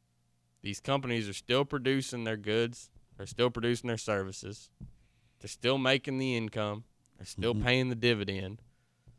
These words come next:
Speaker 1: So you weren't forced to say, "Oh, I, I, I gotta get my, gotta get my money this, this month, and I gotta sell something." No, <laughs> gotta get my money this month. Oh, it's a good thing the, the,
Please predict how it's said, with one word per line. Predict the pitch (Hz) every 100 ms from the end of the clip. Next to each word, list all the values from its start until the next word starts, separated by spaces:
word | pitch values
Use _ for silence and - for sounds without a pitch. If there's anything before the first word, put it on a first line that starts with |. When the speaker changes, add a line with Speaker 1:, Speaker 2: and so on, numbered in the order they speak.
| _
Speaker 1:
So | - 104
you | 110 170 196
weren't | 147 131 123 -
forced | - - 196 185 117 113 - - - _ _ _ _ _ _ _ - -
to | 131 123 110 107
say, | - 110 98
"Oh, | 104 123 123 110 90 - - _ _ _ _ - 104
I, |
I, | 101 101 101 104
I | 101
gotta | 107 110
get | 104 123
my, | 110 104 95 _ _ _ -
gotta | 107 117
get | 127 123
my | 123
money | 135 147 127
this, | 113 107 - - 110
this | 104 -
month, | 110 113 107 -
and | 98 95
I | 101
gotta | 110 110
sell | - 143 151
something." | 123 104 98 98 101 -
No, | 107 143 95 - _ -
<laughs> | - _ -
gotta | 107 113
get | 143
my | 135
money | 151 180 139
this | 127
month. | 139 135 127 123
Oh, | 156 147 104 _ - - _ _ -
it's | - -
a | 131
good | 160 160
thing | 170 170 165
the, | 139 117 101
the, | 117 120 110 104